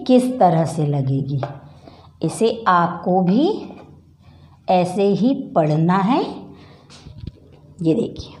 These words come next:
अब हमारे कुछ व्यंजन लिखते हैं। पहले हम यहाँ डाल लेते हैं कि हमारी मात्रा क्या है, ई। ठीक है, अब जैसे क,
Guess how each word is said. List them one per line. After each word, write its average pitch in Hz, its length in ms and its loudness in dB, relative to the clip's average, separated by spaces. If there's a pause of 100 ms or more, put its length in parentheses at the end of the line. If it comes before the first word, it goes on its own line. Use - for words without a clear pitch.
(1120)
अब 233 120 4
हमारे 233 340 2
कुछ 277 260 -2
व्यंजन 196 560 4
लिखते 180 380 -2
हैं। 143 200 -4 (600)
पहले 190 340 2
हम 190 240 2
यहाँ 180 300 0
डाल 170 240 0
लेते 175 280 -4
हैं 220 180 -2
कि 254 100 -4
हमारी 214 400 -2
मात्रा 175 480 -2
क्या - 180 -8
है, - 200 -12 (880)
ई। 170 260 0 (580)
ठीक 208 260 -4
है, 427 60 0 (1200)
अब 190 140 4
जैसे 190 320 0 (1700)
क, 240 120 4